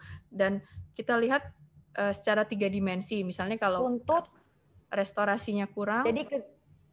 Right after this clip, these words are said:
Speaker 1: Iya, gimana?
Speaker 2: Ya, jadi kegagalannya itu bisa kita minimalisir dengan melihat dulu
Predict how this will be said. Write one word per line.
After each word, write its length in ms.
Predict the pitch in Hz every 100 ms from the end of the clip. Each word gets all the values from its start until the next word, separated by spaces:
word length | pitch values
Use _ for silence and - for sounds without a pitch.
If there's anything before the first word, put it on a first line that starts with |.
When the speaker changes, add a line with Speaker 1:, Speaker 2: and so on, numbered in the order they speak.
| _ _ _ _ _ -
Speaker 1:
Iya, 160 | 233 277 - - -
gimana? 240 | 214 214 - _ _ _ - - _ _ _ _ _ - - _ _ - _ _ - _ _ -
Speaker 2:
Ya, 320 | 254 233 190
jadi 240 | 190 214
kegagalannya 880 | 277 277 233 233 214 214 214 220 220
itu 160 | 220 294
bisa 320 | 233 240 233
kita 400 | - 233 - 269
minimalisir 1040 | 262 240 233 226 226 220 220 220 285 320
dengan 240 | 226 220 233
melihat 400 | 233 233 226 226
dulu 320 | 220 226